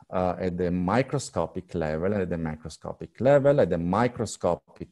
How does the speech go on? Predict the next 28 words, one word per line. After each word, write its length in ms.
the 100
microscopic 720
state 420
is 140
given 340
by 360
a 100
point 560
in 80
the 80
six 440
n 140
dimensional, 840
uh, 180
phase 340
space. 600
And 380
these 160
points 420
evolve 560
in 100
accordance 720
to 120
the 100
Hamiltonian 640
equations 560
of 60
motion. 640